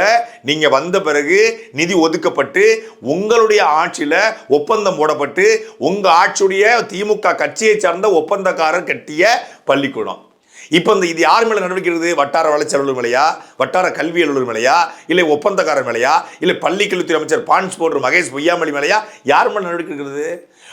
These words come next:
ஒவ்வொரு ஆண்டும் பள்ளி கல்வித்துறைக்கு ரெண்டாயிரத்தி இருபத்தொன்னு இருபத்தி ரெண்டுல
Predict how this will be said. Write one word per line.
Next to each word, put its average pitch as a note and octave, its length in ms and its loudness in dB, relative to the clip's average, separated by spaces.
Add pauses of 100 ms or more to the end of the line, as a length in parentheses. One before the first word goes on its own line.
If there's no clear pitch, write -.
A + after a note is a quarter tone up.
(100)
ஒவ்வொரு G3 480 6
ஆண்டும் F3+ 400 2
பள்ளி F#3 280 0
கல்வித்துறைக்கு D#3+ 640 -2 (1000)
ரெண்டாயிரத்தி E3 560 0
இருபத்தொன்னு D#3+ 400 -6
இருபத்தி D#3 320 -4
ரெண்டுல C#3+ 280 -2